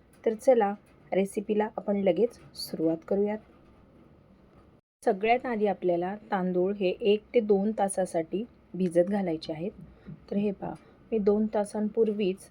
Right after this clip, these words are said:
हे तांदूळ भिजत घातले होते. हा तांदूळ राशनचा आहे. तुम्हाला कुठला पण हवा असेल तर आपण कुठला पण तांदूळ इथे यूज करू शकतो. आणि हा तांदूळ आपल्याला दोन ते तीन पाण्याने चांगला असा स्वच्छ धुवून घ्यायचा आहे.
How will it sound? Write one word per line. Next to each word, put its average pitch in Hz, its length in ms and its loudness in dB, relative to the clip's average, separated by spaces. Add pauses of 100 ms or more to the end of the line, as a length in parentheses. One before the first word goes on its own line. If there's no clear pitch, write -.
(240)
हे 214 100 4
तांदूळ 185 420 -2 (220)
भिजत 175 400 -2
घातले 202 300 -2
होते. 170 300 -2 (140)
हा - 180 -6
तांदूळ 185 440 -4 (120)
राशनचा 185 580 -2
आहे. 180 380 -6 (420)
तुम्हाला 247 420 2 (220)
कुठला 214 380 2
पण 202 320 -2 (180)
हवा 214 300 0
असेल 185 320 -4
तर 190 60 -2
आपण 190 240 -2
कुठला 196 320 -2
पण 208 220 -2
तांदूळ 185 280 -2
इथे 170 180 -6
यूज 175 240 -2
करू 175 220 -4
शकतो. 175 460 -6 (1080)
आणि 226 260 0
हा 208 300 -2
तांदूळ 208 260 0
आपल्याला 185 360 -2
दोन 185 320 0
ते 220 120 -6
तीन 208 380 -2
पाण्याने 180 540 -6 (100)
चांगला 185 340 -4
असा 190 340 -4
स्वच्छ - 480 -6 (240)
धुवून 180 360 -2
घ्यायचा 208 360 -4
आहे. 170 180 -4